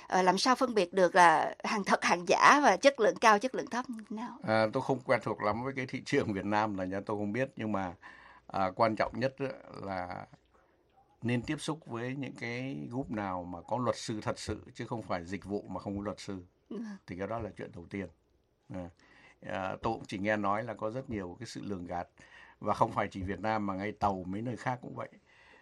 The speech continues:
Speaker 2: Một trong những lường gạt quan trọng nữa là chính họ lập ra những cái regional center để mà bỏ tiền vào đó, khỏi phải làm gì hết, họ sẽ làm hết.
Speaker 1: Dạ.
Speaker 2: Nhưng mà khi sau một thời gian thì mới thấy rằng là những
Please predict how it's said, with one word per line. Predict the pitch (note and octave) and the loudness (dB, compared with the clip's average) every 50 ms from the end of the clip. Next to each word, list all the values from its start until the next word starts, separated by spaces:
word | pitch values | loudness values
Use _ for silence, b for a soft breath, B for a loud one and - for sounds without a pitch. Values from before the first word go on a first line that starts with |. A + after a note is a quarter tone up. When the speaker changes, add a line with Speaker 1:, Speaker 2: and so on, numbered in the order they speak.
| b b b b - _ _ - | b b b b -20 _ _ -2
Speaker 2:
Một | D3+ A#2 A2+ G2+ | 0 0 0 2
trong | - B2 A#2 B2 C3 | 0 -2 -2 -2 -4
những | B2+ B2 | -4 -2
lường | A#2+ G#2+ | -2 -2
gạt | G2+ G#2 G#2 G2 - - | -2 -2 -2 -2 0 0
quan | A#2+ A2+ G2+ | 0 2 4
trọng | - A2 G#2+ - A2 | 4 2 2 2 -2
nữa | G#2+ G#2+ A#2 B2+ | -6 -4 -4 -4
là | B2 A2+ | -4 -6
chính | G#2+ - B2+ C3 E3+ | -6 -4 -4 -2 -2
họ | E3+ C#3 B2+ | 0 0 0
lập | A2+ A2 G#2+ - - | 0 -2 -4 -4 -4
ra | A#2 A2+ | -6 -4
những | G#2+ G#2+ G#2+ - | -4 -4 -4 -4
cái | B2+ B2+ | -6 -6
regional | A2+ A#2 A2+ G#2+ G#2+ G#2+ G#2+ G#2+ G#2 G2+ - | -4 -4 -4 -4 -4 -4 -4 -4 -6 -4 -2
center | - A2+ G#2+ G2+ - G#2 G2+ G2 - _ _ _ _ - _ _ _ _ _ _ b b b b b b b b b | 0 0 -2 -2 -4 -6 -6 -8 -12 _ _ _ _ -20 _ _ _ _ _ _ b b b b b b b b b
để | - D3 | -12 -8
mà | F#2+ F#2+ F#2 | -6 -6 -4
bỏ | F2+ G2 F2+ D#2 D#2 - | -4 -4 -4 -6 -6 -4
tiền | A2 G#2+ G#2 F#2+ | -2 -2 -2 -2
vào | F#2+ F#2 | -4 -4
đó, | G#2 A2+ | -4 -4
khỏi | A#2 - A2 F#2+ D#2+ | 0 0 0 0 -2
phải | F2+ | -4
làm | F#2 G2 F#2 F#2 F2+ | -2 -2 -2 -2 -4
gì | F#2+ F#2 | -6 -6
hết, | G#2+ A#2+ B2 | -4 -4 -2
họ | A#2+ A2+ A2+ | -4 -4 -4
sẽ | - A2 | -4 -4
làm | A2 G#2 F#2+ F2+ | -4 -4 -4 -2
hết. | G#2 A#2+ B2 B2+ _ _ _ _ _ - | -2 -2 -2 -2 _ _ _ _ _ -16
Speaker 1:
Dạ. | A#2 A2 G2+ G3 G2 B B B B B B - | -16 -14 -14 -16 -18 B B B B B B -8
Speaker 2:
Nhưng | C#3+ A#2 A2 G#2+ | -6 -4 -4 -2
mà | A2 G#2 F#2+ | -4 -4 -6
khi | - - B2+ A2+ A2+ A2+ A2+ A2 A2 G#2+ G#2+ G#2+ G#2+ G#2+ G#2 G#2 G#2 A2 A2 A#2 - _ _ _ _ _ _ _ _ _ _ _ _ _ _ _ _ - | -6 -6 -4 -4 -4 -2 -2 -4 -4 -4 -6 -6 -6 -8 -8 -10 -10 -12 -14 -16 -20 _ _ _ _ _ _ _ _ _ _ _ _ _ _ _ _ -16
sau | - - - B2+ B2+ A#2+ | -2 6 10 10 10 10
một | A#2 A2+ G2+ F#2 | 8 -2 -4 -2
thời | G#2+ G#2 | -4 -2
gian | F#2+ G#2 A2 A2+ A2 G#2+ A2 G#2+ G#2 G#2 G#2 G#2+ _ _ _ _ - | 0 2 2 4 4 2 0 -2 -4 -6 -8 -12 _ _ _ _ -12
thì | - G2+ F#2 F2 F#2+ | -12 -10 -10 -10 -10
mới | G#2+ G#2+ | -8 -4
thấy | - A2 A2 | -2 -2 -2
rằng | A#2+ B2+ A2+ G2+ | -2 -2 -4 -4
là | G2+ | -6
những | F#2 F#2+ G#2+ C3 C3+ B2 | -8 -8 -8 -8 -6 -4